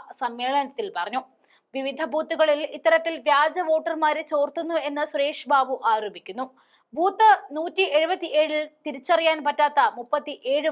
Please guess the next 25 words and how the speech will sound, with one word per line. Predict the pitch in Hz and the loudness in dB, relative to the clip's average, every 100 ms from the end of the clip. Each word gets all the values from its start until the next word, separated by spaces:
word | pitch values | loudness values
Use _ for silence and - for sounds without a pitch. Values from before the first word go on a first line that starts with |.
| - | -2
വോട്ടർമാരുണ്ട്. | 233 254 269 240 190 196 277 - _ - - | -2 -2 -2 -2 -2 2 0 0 _ -20 -8
ഇവർ | 359 392 403 392 - | 2 8 10 8 6
ആ | 302 349 | 8 8
ബൂത്തിലുള്ളവരല്ല | 330 302 320 359 330 302 294 285 294 330 | 6 -2 -6 0 2 2 2 2 4 4
എന്നും | 320 294 277 294 _ _ _ | 4 0 -6 -10 _ _ _
മലമ്പുഴ | 269 294 359 392 415 392 | 4 6 6 4 6 6
മണ്ഡലത്തിൽ | 349 311 349 349 339 330 247 | 4 -2 2 0 0 -6 -2
വോട്ടർ | 262 277 330 | 0 0 0
പട്ടികയിൽ | 320 - 294 302 269 | -2 -2 -4 -4 0
പേരുള്ള | 277 277 311 | 2 2 4
ആൾക്ക് | 269 285 285 240 - | 4 4 2 0 2
കണ്ണാടിയിലും | 220 226 240 262 294 285 285 | -2 0 0 0 -2 -6 -6
വോട്ടുണ്ടെന്നും | 247 262 269 311 285 262 247 277 - - - | -2 -2 -2 -4 -2 -4 -6 -10 -20 -20 -2
സുരേഷ് | 285 277 269 226 | 2 2 0 0
ബാബു | 220 202 180 | 0 0 -8
പറഞ്ഞു. | 180 247 - _ | -8 -8 -10 _
വ്യാജ | 240 240 254 277 - | 2 4 4 2 2
ഐ | 262 | 0
ഡി | 262 277 | -2 0
കാർഡ് | 294 269 262 262 | 2 2 0 -2
നിർമ്മിച്ച് | 269 277 302 277 214 | -2 -4 0 0 2
പരിചയമുള്ള | 226 226 196 269 262 262 | -2 -4 0 2 2 0
സ്ഥാനാർത്ഥി | 269 - 240 247 254 269 | -2 2 2 4 0 2
ആയതിനാൽ | 277 247 269 277 262 254 - - - - | 2 2 2 0 2 2 -2 -12 -20 -10
ഇതിൽ | - 262 | -2 2